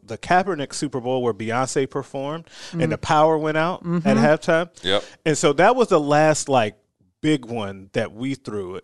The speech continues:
Speaker 1: <laughs> We had a keg.
Speaker 2: Was that when the Harbaugh brothers played
Speaker 3: Yeah.
Speaker 2: each other?
Speaker 1: Yeah,
Speaker 2: Yeah.
Speaker 1: yeah.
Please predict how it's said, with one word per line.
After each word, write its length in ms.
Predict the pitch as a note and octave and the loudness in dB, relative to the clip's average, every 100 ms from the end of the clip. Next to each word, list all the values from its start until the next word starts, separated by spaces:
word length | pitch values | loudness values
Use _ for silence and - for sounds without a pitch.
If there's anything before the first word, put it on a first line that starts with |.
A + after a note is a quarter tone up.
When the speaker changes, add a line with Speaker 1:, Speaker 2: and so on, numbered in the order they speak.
| - | -6
Speaker 1:
<laughs> 100 | B2 | -2
We 220 | D3+ C#3+ | 0 2
had 160 | D#3+ C3 | 2 0
a 40 | |
keg. 540 | - D3 D3+ E3 E3 D#3+ _ _ | -2 -2 -2 -4 -8 -14 _ _
Speaker 2:
Was 140 | G3+ | 2
that 160 | G#3 C4 | 4 6
when 80 | D4+ | 4
the 80 | A3 | 4
Harbaugh 420 | G3 G3+ G#3+ G#3 | 2 4 4 4
brothers 320 | G3+ G3+ G3+ | 2 2 -2
played 260 | - F#3 F#3 | -2 -2 2
Speaker 3:
Yeah. 140 | A2+ | 2
Speaker 2:
each 60 | F3+ | 4
other? 120 | F#3 | 4
Speaker 1:
Yeah, 200 | D3 A#2 - | 2 0 2
Speaker 2:
Yeah. 100 | F3 | 4
Speaker 1:
yeah. 200 | C#3 | 4